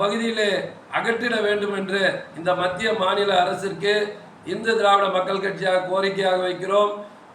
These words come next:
இந்த மக்களுக்கு என்னுடைய மனதை துன்புறுத்த செய்து இங்கே மாடு வெட்டுவோம், ஆடு வெட்டுவோம், கோழி வெட்டுவோம் என்று எங்களுடைய இந்து ஆன்மீக பக்தர்கள்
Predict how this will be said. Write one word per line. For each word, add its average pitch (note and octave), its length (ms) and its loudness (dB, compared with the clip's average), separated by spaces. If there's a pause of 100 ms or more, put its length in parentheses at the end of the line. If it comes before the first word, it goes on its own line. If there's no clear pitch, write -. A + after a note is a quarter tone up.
(120)
இந்த F#3+ 200 -2 (500)
மக்களுக்கு G#3+ 480 -2 (100)
என்னுடைய G3 300 0 (160)
மனதை G#3 340 2 (460)
துன்புறுத்த G#3 480 -2 (140)
செய்து F#3+ 280 2 (520)
இங்கே F#3+ 260 2 (480)
மாடு G3+ 320 4
வெட்டுவோம், G3 400 0 (100)
ஆடு G3+ 200 2
வெட்டுவோம், G3 460 -2
கோழி G#3 260 0
வெட்டுவோம் G3 420 -2
என்று F#3+ 240 0 (640)
எங்களுடைய F#3+ 480 0 (220)
இந்து A3+ 300 -2 (1040)
ஆன்மீக A3+ 320 2 (120)
பக்தர்கள் G3 520 2